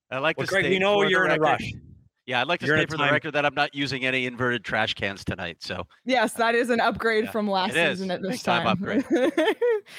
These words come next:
Speaker 1: Go ahead,
Speaker 3: What were you
Speaker 1: Petey.
Speaker 3: gonna say,
Speaker 2: No, I was
Speaker 3: Craig?
Speaker 2: just gonna say, uh, we know you're in a rush, so let's get to the meat of this.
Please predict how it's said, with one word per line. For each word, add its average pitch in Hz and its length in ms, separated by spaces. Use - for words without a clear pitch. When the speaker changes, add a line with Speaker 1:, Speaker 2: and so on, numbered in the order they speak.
Speaker 1:
Go 170 80
ahead, 160 100
Speaker 3:
What 202 60
were - 60
you - 80
Speaker 1:
Petey. 214 140
Speaker 3:
gonna 220 140
say, 214 60
Speaker 2:
No, 233 80
I - 20
was 226 80
Speaker 3:
Craig? - 0
Speaker 2:
just 202 140
gonna 247 160
say, 202 360
uh, 156 120
we 170 120
know 208 140
you're 202 140
in 190 40
a 196 80
rush, 208 440
so 156 200
let's 160 220
get 170 180
to 175 80
the 160 80
meat 175 200
of 135 40
this. 117 200